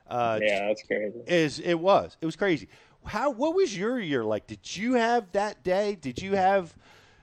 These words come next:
Speaker 1: uh, those days where you were up against it?
Speaker 2: Oh, for sure. I had multiple days like that that I can think of this year. Um,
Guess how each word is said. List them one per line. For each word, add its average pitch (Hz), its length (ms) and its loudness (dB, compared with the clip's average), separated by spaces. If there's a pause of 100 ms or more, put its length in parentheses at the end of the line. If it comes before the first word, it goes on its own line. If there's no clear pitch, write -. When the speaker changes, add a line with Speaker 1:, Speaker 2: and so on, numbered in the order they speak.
Speaker 1:
uh, 147 400 4
those 165 300 2
days 170 340 0
where 120 100 -8
you 135 220 -8
were 165 220 -2
up 151 180 0
against 135 400 -4
it? 185 140 -8 (1400)
Speaker 2:
Oh, 151 280 10
for 113 100 -2
sure. 117 320 2
I 117 120 6
had 104 380 0 (440)
multiple 120 440 0
days 110 300 2
like 104 220 2
that 110 240 4
that 117 100 2
I 117 100 4
can 117 180 -10
think 120 220 -2
of 117 160 0
this 117 220 -2
year. 113 440 0
Um, - 1600 -10